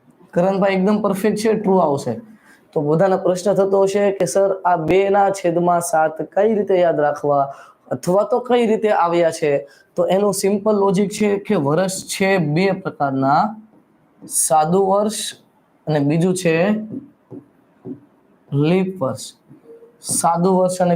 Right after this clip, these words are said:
બીજું શું છે? લીપ વર્ષ. સાદું વર્ષમાં દિવસ આવે ત્રણસો ને પાસઠ, લીપ વર્ષમાં દિવસ આવે ત્રણસો ને છાસઠ. હવે આપણને એવું કીધું છે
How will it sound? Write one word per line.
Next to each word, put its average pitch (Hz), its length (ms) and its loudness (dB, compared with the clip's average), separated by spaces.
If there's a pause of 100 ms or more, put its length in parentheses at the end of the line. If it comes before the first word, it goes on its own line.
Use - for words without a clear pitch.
બીજું 175 300 2
શું 190 220 2
છે? 180 140 2 (540)
લીપ 185 260 0
વર્ષ. 120 220 -2 (560)
સાદું 190 400 2
વર્ષમાં 208 600 0
દિવસ 190 300 2 (200)
આવે 180 180 2 (220)
ત્રણસો 175 540 0 (120)
ને 147 120 0 (720)
પાસઠ, 185 520 0 (520)
લીપ 220 160 0 (100)
વર્ષમાં 185 480 -2
દિવસ 170 340 0
આવે 160 140 2 (120)
ત્રણસો 160 560 0
ને 139 140 2 (600)
છાસઠ. 143 500 -2 (560)
હવે 175 220 2 (120)
આપણને 196 400 -2
એવું 190 180 2
કીધું 165 340 2
છે 151 140 0